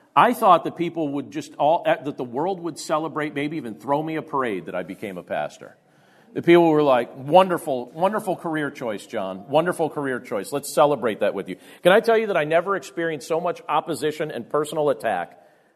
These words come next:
than what came upon me at that time, at least up to that point. I've had a few seasons that have come close since.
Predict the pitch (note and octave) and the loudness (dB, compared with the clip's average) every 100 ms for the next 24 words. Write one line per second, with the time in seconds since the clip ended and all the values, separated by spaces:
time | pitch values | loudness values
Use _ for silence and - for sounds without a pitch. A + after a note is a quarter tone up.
0 | _ C#3+ C3 C3+ - D#3 C3+ - B2+ A#2 | _ -4 2 0 2 0 0 0 -2 -2
1 | G#2+ G2 G#2+ F2+ A2+ F2 E2+ C#3+ C#3 C#3+ | -4 -2 0 -2 -4 -6 -4 -6 2 2
2 | - A2+ G2+ - D#2+ D2+ D#2 - A2+ G2 | 2 0 0 -2 -8 -8 -10 -6 -2 -2
3 | A2 G2+ G#2+ F#2 F#2 F#2+ F2+ - F2 - | -4 -10 -10 -12 -12 -12 -10 -8 -8 -4
4 | G#2+ F2 - F2+ D#2+ - | -4 -4 -8 -12 -12 -18